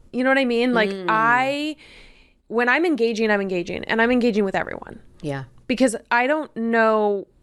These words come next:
Speaker 1: who I'm gonna meet that's going to introduce me to the man of my dreams, the next job opportunity, this cool thing that I just never learned about, the next podcast guest. You know what I mean?
Speaker 2: Yeah.
Speaker 1: Just everything. But I think that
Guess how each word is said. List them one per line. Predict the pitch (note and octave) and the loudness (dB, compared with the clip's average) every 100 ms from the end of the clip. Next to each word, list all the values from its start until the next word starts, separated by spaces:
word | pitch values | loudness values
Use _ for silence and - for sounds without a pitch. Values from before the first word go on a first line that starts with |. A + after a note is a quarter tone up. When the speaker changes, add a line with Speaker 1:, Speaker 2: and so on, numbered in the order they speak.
| _ | _
Speaker 1:
who | - C4+ | -4 2
I'm | C4 B3+ | 2 2
gonna | A#3+ A3 | 0 0
meet | G#3 G#3+ | -2 -2
that's | A3+ G#3+ | -2 -2
going | - G#3+ | 0 2
to | G3+ | 2
introduce | G3+ G3 F#3+ G3+ - G3+ | 0 -2 -2 -2 -2 -2
me | G3 | -2
to | - G#3 F#3+ F#3 F#3+ - - - _ - | -2 0 2 0 -4 -16 -20 -20 _ -14
the | F#3+ G#3+ G3+ F#3+ F#3 - | 0 2 2 0 -6 -4
man | G#3 G3 | 0 2
of | |
my | G3 F#3+ | 2 0
dreams, | F#3+ F#3 F#3+ G3+ - - - - | 0 2 2 0 -4 -12 -20 -6
the | G3 G#3+ | 0 2
next | G3+ - | 0 0
job | G3+ F#3 | 2 2
opportunity, | F#3+ F#3 G3 - G3+ F#3+ F#3 G3 F#3+ G3 - - - | 0 -2 -4 -2 0 2 2 2 0 -4 -16 -20 -4
this | G3+ A3+ - | 2 2 2
cool | - A#3 G3+ | -2 0 2
thing | A3 G#3 | 0 0
that | G3+ | 2
I | G3 | 0
just | G3 G3 | -2 0
never | F#3 F#3+ | 0 2
learned | F#3+ F3+ F#3 | 0 -2 0
about, | F#3+ F#3+ G3+ | 2 2 0
the | A3+ | 0
next | G#3+ G3+ - | 0 -2 -6
podcast | G3 F#3 F3 F#3+ F3+ - | -2 -2 0 0 0 0
guest. | F#3+ F#3 - | 0 -2 -4
You | E4 | 0
know | |
what | D#4+ | 2
I | C#4+ | 0
mean? | C4+ - - | -2 -10 -10
Speaker 2:
Yeah. | A3+ | -2
Speaker 1:
Just | D#4 - - | 0 -2 0
everything. | C4 G3+ G3+ G#3 - - - - _ _ - - | 0 0 -8 -6 -8 -8 -18 -20 _ _ -16 -2
But | C#4 | 2
I | C#4 | 2
think | A#3+ D#4 C#4+ - | 0 0 0 0
that | A#3+ | -2